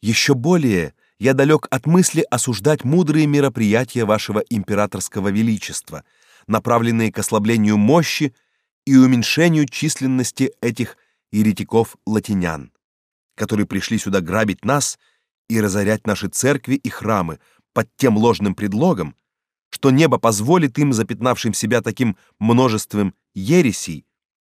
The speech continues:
освободить святую землю, которую даже истинно православные христиане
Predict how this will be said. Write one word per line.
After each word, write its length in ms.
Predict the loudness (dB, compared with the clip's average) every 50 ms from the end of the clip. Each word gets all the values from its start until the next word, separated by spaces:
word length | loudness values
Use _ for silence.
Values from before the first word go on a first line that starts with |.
| _ _ _
освободить 560 | -4 -4 -2 -2 0 2 2 0 0 -4 -6
святую 380 | -4 -6 -4 -2 0 0 0 0
землю, 340 | 0 0 0 2 2 0
которую 320 | -2 -2 -4 -2 -2 -2 0
даже 320 | 2 0 0 0 -2 -4 -6 _ _ _ _ _ _ 0
истинно 520 | 0 0 0 0 -4 -4 -2 -2 -2 -2
православные 640 | -2 0 0 0 0 0 -2 -2 -2 -2 -2 -4 -6
христиане 720 | -6 -8 -8 -8 -8 -8 -4 -2 -2 -2 -2 -4 -8 -12